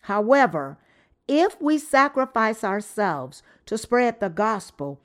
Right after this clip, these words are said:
it will be preached to everyone in this world. We must therefore sacrifice ourselves. Having come to do his work, the Lord said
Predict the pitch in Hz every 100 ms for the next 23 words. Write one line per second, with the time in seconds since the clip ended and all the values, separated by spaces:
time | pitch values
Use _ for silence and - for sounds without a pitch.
0 | _ _ _ _ 254 285 233 233 180 175
1 | - 226 262 277 - - _ _ _ 175
2 | 165 - 233 233 269 247 247 240 240 233
3 | 180 180 139 - - _ _ _ _ _
4 | 170 269 254 269 262 170 160 247 269 240
5 | 190 185 180 - _ - - 240 220 175
6 | 175 180 190 - 180 185 - 196 160 101
7 | - - _ _ _ _ _ _ _ _
8 | _ - - _ _ _ _ _ - 220
9 | 233 233 - 240 247 240 220 185 240 247
10 | 240 202 196 180 - - _ _ _ _
11 | _ 208 220 233 262 262 254 - - 247
12 | 233 165 165